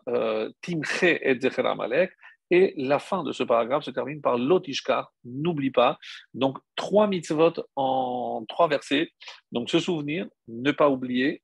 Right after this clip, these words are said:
Et les Chachamim expliquent, regardez Rashi si ça vous intéresse, donc quelle est la différence. Et ensuite, effacer Timché et Zecher Amalek, effacer le souvenir de Amalek.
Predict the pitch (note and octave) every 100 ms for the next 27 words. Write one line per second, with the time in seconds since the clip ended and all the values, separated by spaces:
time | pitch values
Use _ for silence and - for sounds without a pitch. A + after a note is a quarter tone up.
0 | F#3 F3+ D3+ C#3 C#3 C#3 G#2+ - D#3 E3+
1 | C3+ A#2+ A2 A#2+ A2+ A2 - D#3 B2+ A#2+
2 | A2+ G#2+ C3+ E3+ - - - - A#2+ C3+
3 | D3 C#3+ B2 A2+ A#2+ D3+ E3+ F3+ - -
4 | - F#3 F3 C#3 F3+ F#3+ - F#3+ F#3+ D3
5 | - F3 - E3+ D#3 - G#3+ - D#3 C3+
6 | D#3 D3 D3 B2 A#2+ A2+ C3 - _ _
7 | - D3 C3+ - D3+ A2+ C#3 A#2 C3 A2+
8 | A2 G#2 G2 -